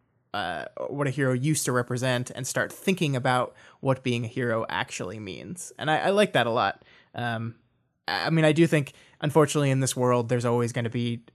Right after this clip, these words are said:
need for, for heroes that fight. Um, it's just kind of the, the nature of, of humanity and cape-manity.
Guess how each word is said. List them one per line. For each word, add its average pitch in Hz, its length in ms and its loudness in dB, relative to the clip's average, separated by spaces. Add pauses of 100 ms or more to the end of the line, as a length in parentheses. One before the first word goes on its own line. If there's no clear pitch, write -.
(420)
need 139 460 2
for, 139 400 0
for - 180 -2
heroes 151 380 4
that 139 120 -6
fight. 185 360 2 (220)
Um, 127 240 0
it's - 140 -4
just - 180 -4
kind 131 180 2
of 139 180 -4
the, 127 300 2
the 139 100 0
nature 135 380 2
of, 135 300 -4
of 143 120 0
humanity 151 520 4
and 135 200 2 (140)
cape-manity. 254 1160 0